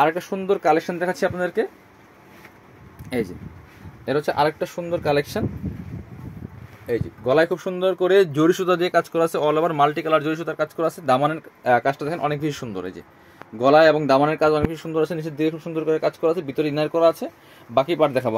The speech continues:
হাতায় খুব সুন্দর করে কাজ করা আছে, ব্যাক পার্টে কাজ হবে না, ইনার হবে, ওড়না হবে, সেলার হবে, ফোর পিস, প্রত্যেকটা ড্রেস কিন্তু ফোর পিস পাবেন এবং ফ্রি সাইজ, পঞ্চান্ন plus বডির কাপড় দেওয়া আছে, লম্বা আছে চুয়াল্লিশ পঁয়তাল্লিশ। এ হচ্ছে ওড়নাটা,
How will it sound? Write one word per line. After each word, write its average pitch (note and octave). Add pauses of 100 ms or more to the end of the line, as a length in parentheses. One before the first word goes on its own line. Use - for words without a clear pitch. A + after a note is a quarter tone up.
হাতায় E3
খুব E3
সুন্দর E3
করে D#3
কাজ D#3
করা D#3+
আছে, -
ব্যাক C#3+
পার্টে D3
কাজ -
হবে G#2
না, F#2+ (420)
ইনার E3
হবে, E3 (120)
ওড়না E3
হবে, E3 (120)
সেলার D3
হবে, G#2+
ফোর F3
পিস, G#2 (100)
প্রত্যেকটা D#3
ড্রেস D#3
কিন্তু F3
ফোর E3+
পিস E3+
পাবেন F3
এবং D#3
ফ্রি D3+
সাইজ, A2
পঞ্চান্ন E3
plus D#3+
বডির D3
কাপড় D#3
দেওয়া D#3+
আছে, A#3 (420)
লম্বা D#3+
আছে F3
চুয়াল্লিশ D3+
পঁয়তাল্লিশ। A2 (400)
এ -
হচ্ছে D#3+
ওড়নাটা, -